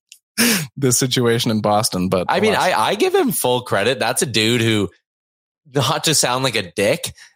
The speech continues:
Speaker 2: probably had no business having a career as long as he has. But, like, j-, and I'm not saying, like, talent-wise, like, injuries have gotten in the way.
Speaker 1: Yeah.
Speaker 2: He's gotten older, and yet he just, like,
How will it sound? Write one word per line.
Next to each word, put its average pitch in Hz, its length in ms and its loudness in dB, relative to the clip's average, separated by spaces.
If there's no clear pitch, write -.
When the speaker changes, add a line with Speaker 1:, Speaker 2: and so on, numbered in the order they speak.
Speaker 2:
probably 208 280 0
had 175 140 2
no 123 280 0
business 120 440 0
having 110 280 2
a 104 80 2
career 98 400 0
as 92 100 0
long 92 240 0
as 92 120 0
he 95 120 2
has. 82 380 0
But, 147 120 0
like, 139 180 -2
j-, 143 220 0
and 185 240 0
I'm 220 140 0
not 247 160 0
saying, 214 120 0
like, 143 140 -2
talent-wise, 123 460 0
like, 107 140 -2
injuries 175 480 2
have 123 120 -2
gotten 120 260 -2
in 117 140 0
the 110 80 2
way. 104 220 2
Speaker 1:
Yeah. 95 180 0
Speaker 2:
He's 156 280 0
gotten 190 460 0
older, 160 540 0
and 147 160 -2
yet 165 140 2
he 180 160 2
just, - 340 0
like, 175 220 -2